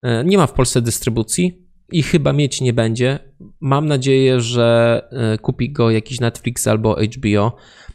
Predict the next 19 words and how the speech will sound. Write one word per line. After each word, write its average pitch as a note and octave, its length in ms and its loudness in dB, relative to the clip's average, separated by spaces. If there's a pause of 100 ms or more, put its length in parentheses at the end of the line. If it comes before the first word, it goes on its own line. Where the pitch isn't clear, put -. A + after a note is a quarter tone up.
(100)
Obejrzałem B2 420 0
go B2 140 0
na A#2 140 0
American A2+ 480 0
Film A2+ 220 -4
Festival A2 600 -2 (140)
i B2+ 340 0 (360)
po A#2 100 -2
prostu - 540 0
umarłem. G#2+ 560 0
No, G#2 240 -2
to - 220 -4
jest - 180 -4
pierwszy, C3+ 440 0
pierwszy - 360 -2
raz B2 260 2
taka, A2 600 0
mm, A#2 200 -4 (440)
gdzie A2+ 420 0